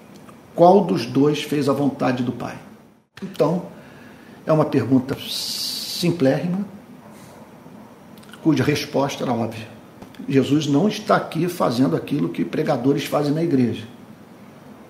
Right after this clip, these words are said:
sabe? Fazendo perguntas idiotas e, às vezes, é, é, é, tratando as pessoas como se fossem crianças.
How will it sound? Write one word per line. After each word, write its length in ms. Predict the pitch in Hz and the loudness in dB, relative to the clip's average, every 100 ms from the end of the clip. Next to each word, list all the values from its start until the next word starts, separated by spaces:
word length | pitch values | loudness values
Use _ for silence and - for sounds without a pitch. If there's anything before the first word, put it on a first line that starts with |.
| - - - | -20 -20 -10
sabe? 240 | 123 123 117 | -6 -6 -6
Fazendo 400 | - 117 131 120 | -10 -2 0 0
perguntas 500 | 123 117 123 127 123 | -2 2 2 2 0
idiotas 580 | 131 120 143 - - 160 - - - - - | 0 0 0 -4 -8 -10 -16 -20 -20 -20 -14
e, 80 | - | -6
às 100 | 120 | -6
vezes, 720 | 110 135 139 139 131 - - 143 | 0 2 2 0 -2 -4 -8 -4
é, 40 | |
é, 420 | 135 135 135 - | -2 0 -2 -2
é, 560 | 127 123 110 - - - - - - - - - - - - - - | -4 -4 -6 -6 -10 -12 -16 -20 -20 -20 -20 -20 -20 -20 -20 -18 -4
tratando 840 | 139 - - 139 147 135 135 135 | -2 -2 4 4 4 2 2 0
as 140 | 123 - | -6 -4
pessoas 520 | 143 131 - 139 139 | -2 -2 2 0 0
como 180 | - 143 | -4 -2
se 120 | - | -4
fossem 340 | - 135 156 | -2 -2 -2
crianças. 720 | - 156 202 214 - - - | -4 0 0 -2 -8 -12 -16